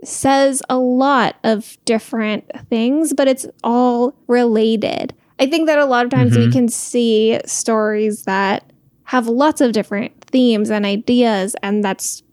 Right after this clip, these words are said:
Speaker 1: really great.
Speaker 2: But they're scattered.
Speaker 1: Right. And then on the other side of it, sometimes there are movies that say one thing really specifically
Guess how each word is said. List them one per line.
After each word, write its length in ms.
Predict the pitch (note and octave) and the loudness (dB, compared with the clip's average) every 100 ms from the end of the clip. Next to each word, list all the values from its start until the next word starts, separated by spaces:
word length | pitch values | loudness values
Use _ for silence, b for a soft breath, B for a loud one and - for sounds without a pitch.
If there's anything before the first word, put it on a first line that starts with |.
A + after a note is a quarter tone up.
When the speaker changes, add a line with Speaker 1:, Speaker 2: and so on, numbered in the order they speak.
| _ | _
Speaker 1:
really 340 | A3+ B3 B3+ | 0 4 2
great. 520 | A#3+ D4 D#4 G#3+ A3 - _ _ | 2 0 2 2 -2 -6 _ _
Speaker 2:
But 140 | - C#3 | -2 2
they're 100 | D3 | 0
scattered. 680 | - - D#3+ C#3 F#2 E2 - _ F4 | 0 0 2 2 0 -6 -14 _ 0
Speaker 1:
Right. 360 | D#4+ G3+ - - _ _ | 2 0 -4 -10 _ _
And 100 | D4 D#4+ | 2 2
then 180 | D#4+ - | 2 0
on 140 | C#4+ C#4+ | 0 2
the 100 | C4 | 2
other 240 | D4+ D#4 | 2 2
side 340 | D#4 C4+ A#3 A3+ | 0 0 0 0
of 100 | A3 | 0
it, 160 | A3 - | -2 0
sometimes 400 | A#3 B3 A#3+ A3 | -2 -2 -2 0
there 160 | A3+ | 0
are 60 | A3 | 0
movies 500 | A3 G#3+ G#3+ G#3 G3+ | 0 0 0 -2 -4
that 300 | F#3+ F#3+ G3 _ _ | -6 -6 -6 _ _
say 280 | - - A#3+ | -6 0 2
one 500 | A#3 A3 B3+ C4+ C4+ C4 | 2 2 2 2 2 0
thing 480 | C4 A#3 G3 F3+ | 2 0 0 -4
really 340 | G3 A#3+ A#3+ A#3 | -2 2 2 0
specifically 1160 | - A#3+ A#3+ A#3 A#3 C#4+ C#4+ D#4 D#4 D#4+ D#4 | -2 -2 -2 -4 -2 -4 -2 -2 0 0 0